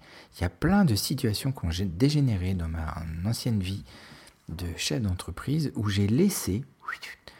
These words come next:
un petit peu sous le tapis le problème et j'y ai, j'y ai pas été tout de suite. Eh bien, je peux te dire que quand j'ai commencé à calculer le coût de mon inaction, ça m'a mis, excuse-moi du terme,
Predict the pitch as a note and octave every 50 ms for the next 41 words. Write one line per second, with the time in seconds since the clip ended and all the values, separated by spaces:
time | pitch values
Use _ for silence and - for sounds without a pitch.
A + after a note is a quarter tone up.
0 | - - - - _ - - _ - - - A#2 B2 - - A#2 - - A2+ A#2+
1 | C3 B2 - - - - G3 E3 - D3+ - - - - C3+ A2+ - - - -
2 | D#2 F2+ B2+ E3+ G3 G3+ - - - - - C3 F3+ A3 - - - - - -
3 | _ - F#2 F#2+ G#2+ A#2+ B2+ B2+ A2+ G#2 F#2+ - - _ _ _ - - - -
4 | G2 F#2 - - F#3+ F#3+ D3 - - D3 C#3 C#3 - D#3+ - - - - - F#2
5 | - - - - _ - - G#2+ F#2 G2+ B2+ D#3 E3+ - - - _ - A#2 -
6 | - - - E3+ D#3+ C#3+ A#2 G#2 G#2+ A#2+ B2 - - - - G3 F#3+ D#3+ B2+ G#2+
7 | - E3 D#3+ C#3+ B2+ A#2 - - A2+ F#2+ - - D#3 D3+ C#3+ - - B2 B2 C3
8 | G#2 F2 F2 - - - A3 G3 D3 B2+ A2+ A2 A#2+ D3 D3+ B2+ G2+ F#2+ - -
9 | - F#2 - - - - - - - - - - - - - - - - - -
10 | _ _ _ - - - - A#2 A2 A2 A2+ A#2 C3 C#3+ C#3 C3 C3+ - - _
11 | _ _ _ _ - - - - - F#2 E2+ G#2 C3+ E3 C3+ F2+ E2 - E2+ D#2+
12 | E2+ E2+